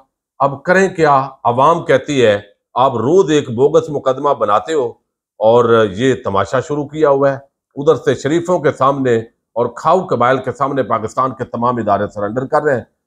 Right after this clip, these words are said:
तो अब इसके लिए मलक रियाज जो है, उनसे प्रेस कॉन्फ्रेंस करवाई जा सकती है और ये प्रेस कॉन्फ्रेंस मुतवक्के है कि ये जमीन उन्होंने क्यों दी। अब उसके लिए मलक रियाज को शायद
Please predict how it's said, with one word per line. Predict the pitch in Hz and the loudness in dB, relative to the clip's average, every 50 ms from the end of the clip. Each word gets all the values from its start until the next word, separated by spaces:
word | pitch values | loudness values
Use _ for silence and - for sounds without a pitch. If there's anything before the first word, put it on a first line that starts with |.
| _ _ - - | _ _ -2 2
तो | 220 | 2
अब | 233 247 233 220 - | 2 2 0 -4 -6
इसके | 247 254 - - - 262 269 254 | -6 -6 -6 -8 -6 -2 -2 -2
लिए | 220 196 190 196 196 | -2 2 2 2 2
मलक | 185 165 151 151 160 175 196 196 196 175 | 2 -2 0 0 2 2 2 2 0 0
रियाज | 151 139 139 151 165 196 233 247 202 165 135 | 0 2 4 4 4 4 4 2 0 -4 -8
जो | 117 98 | -10 -6
है, | 98 90 82 76 71 _ _ _ _ _ _ _ _ _ _ _ _ _ _ _ _ _ _ _ _ _ _ _ _ - | -6 -6 -8 -8 -12 _ _ _ _ _ _ _ _ _ _ _ _ _ _ _ _ _ _ _ _ _ _ _ _ -2
उनसे | 151 202 233 226 - - - 117 101 90 85 82 - _ _ _ _ _ _ _ - | 2 2 2 2 0 -2 0 2 2 2 2 -2 -6 _ _ _ _ _ _ _ -4
प्रेस | 160 165 170 160 - - - | -2 0 0 -2 -4 -6 -2
कॉन्फ्रेंस | 123 110 107 104 101 - 120 113 113 113 107 - | 0 0 0 0 -2 -2 0 0 0 0 -2 -4
करवाई | - 117 98 90 95 95 95 87 | -2 0 0 2 2 2 2 2
जा | 87 85 85 | 0 0 0
सकती | - - 95 _ - 139 147 | 0 -4 -14 _ -12 -6 -2
है | 147 | 0
और | 135 117 104 | 0 0 0
ये | 98 113 135 139 135 | -2 -2 0 0 0
प्रेस | 131 135 - 135 143 139 - - - | 0 0 0 0 0 0 0 -2 -4
कॉन्फ्रेंस | 120 107 98 - 113 123 127 127 123 - - _ _ _ _ _ - | -4 -4 -4 -4 -4 -2 -2 -2 -4 -8 -16 _ _ _ _ _ -8
मुतवक्के | 95 104 123 139 143 143 156 143 147 143 143 - - 131 95 | -4 0 0 0 0 0 -2 0 0 0 -2 -2 -4 -2 -2
है | 82 87 73 69 - _ _ _ _ _ _ _ - | 0 -2 -4 -4 -8 _ _ _ _ _ _ _ -6
कि | 170 | -6
ये | 131 131 170 233 262 247 | -6 -4 0 2 2 2
जमीन | 160 120 131 127 135 165 202 233 226 | 2 2 2 2 4 4 4 4 4
उन्होंने | 185 202 202 208 208 220 226 | 2 4 4 4 4 4 2
क्यों | 220 226 - - 220 214 175 131 | 2 0 -4 0 2 2 2 2
दी। | 95 - 78 71 - _ _ _ _ _ _ - | -4 -6 -12 -14 -16 _ _ _ _ _ _ -4
अब | 170 190 196 185 - - | -4 -4 -4 -4 -8 -4
उसके | 269 320 269 - - - - 311 302 277 | -2 -2 -2 -4 -8 -6 -2 0 0 2
लिए | 233 214 208 214 208 | 2 2 2 2 4
मलक | 190 175 175 175 147 | 4 4 2 2 4
रियाज | 156 156 147 151 165 180 170 - - | 4 4 6 6 4 4 2 -2 -8
को | 165 147 | -12 -12
शायद | - - 160 143 156 160 160 | -6 -2 0 2 2 2 0